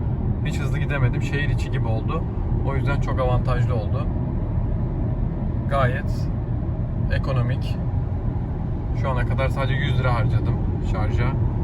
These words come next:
Demir çelik fabrikasını görmeye devam ediyorsunuz.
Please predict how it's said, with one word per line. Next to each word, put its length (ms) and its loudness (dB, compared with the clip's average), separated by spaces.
Demir 220 0
çelik 240 -2
fabrikasını 480 2
görmeye 420 0
devam 280 0
ediyorsunuz. 680 -2